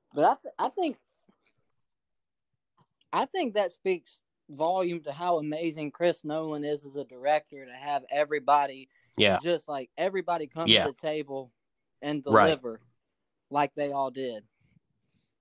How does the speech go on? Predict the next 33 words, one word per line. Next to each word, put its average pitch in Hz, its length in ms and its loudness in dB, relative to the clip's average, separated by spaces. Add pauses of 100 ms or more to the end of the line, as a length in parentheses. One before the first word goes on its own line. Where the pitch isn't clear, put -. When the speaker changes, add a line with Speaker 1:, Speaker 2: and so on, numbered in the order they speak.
(200)
Speaker 1:
I 131 60 -12
mean, 135 140 -8
that's 202 200 2
what 202 100 -2
makes 170 200 -4
the 147 80 -20
Dark 165 180 -2
Knight 160 140 -8
trilogy 160 380 -4
so 165 160 -8
amazing. 151 420 -2
It's 143 160 -12
not 180 240 -4
just 143 220 -8
Heath 139 240 -6
Ledger. 147 420 2 (360)
It's 170 220 4
Christian 180 520 -2
Bale. 160 320 4
Speaker 2:
Right. 104 140 6
Speaker 1:
It's - 120 -6
Liam 156 380 -2
Neeson. 175 460 -4
It's - 200 -8
Cillian 170 540 2
Murphy. 180 500 0 (460)
It's 151 380 -2 (340)
Aaron 170 260 4
Speaker 2:
Right. 165 200 8
Speaker 1:
Eckhart. 185 440 0
It's - 260 -10 (360)
Tom 180 440 -2
Hardy. 190 460 -4